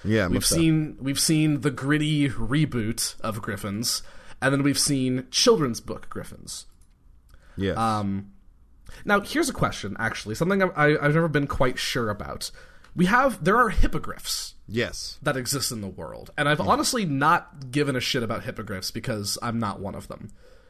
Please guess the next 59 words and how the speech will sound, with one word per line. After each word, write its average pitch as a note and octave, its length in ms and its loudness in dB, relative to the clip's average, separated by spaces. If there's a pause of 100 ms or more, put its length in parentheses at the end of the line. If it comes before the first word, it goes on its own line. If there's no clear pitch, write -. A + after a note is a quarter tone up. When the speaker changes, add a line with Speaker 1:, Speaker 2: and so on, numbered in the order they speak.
(140)
Speaker 2:
I A#2+ 140 0
am A2+ 120 -2
a, - 80 -8
I A#2+ 140 -2
am A2 120 -2
a G#2 60 -6
griffin - 520 -4
trapped A2+ 300 2
Speaker 1:
Yes. G#2+ 100 -2
Speaker 2:
in, F#2+ 220 -8 (160)
in G#2+ 260 -4
meat A#2+ 180 -4
flesh. - 420 -8 (260)
Speaker 1:
I A2+ 80 -6
mean, A#2 220 -2
but F#2 260 -2
griffins F#2 380 -8
would F2 100 -4
also E2 260 -4
have D#2 260 -6
meat D2+ 180 -14
flesh, - 360 -14
but, - 200 -16
you - 60 -16
know, - 180 -18
that's - 160 -20 (100)
Speaker 2:
Man D#3+ 340 4
flesh. - 560 -10
Speaker 1:
There G2 220 -2
we E2 100 -8
go. C2+ 160 -14 (500)
Speaker 2:
So, C#3 420 4
what C3+ 380 4
is B3+ 200 4
a F#3 60 6
hippogriff? - 720 -6
And, B2 120 -4
like, A#2+ 220 0
I C#3+ 80 2
wanna G#3+ 140 2
look F3+ 200 2
this - 140 -4
up. - 240 -8 (600)
Do D3 80 -8
you E3 80 0
have G3 140 2
this G3+ 140 0
on G3 120 0
hand? G3 240 -2 (220)
Speaker 1:
I A#2+ 120 2
have D3 240 4
it. D3+ 180 4
I B2+ 120 4
have C3 220 4
it C3+ 60 0
open C3+ 340 2
at C3+ 180 0
the C#3+ 80 0
moment. A#2+ 380 -2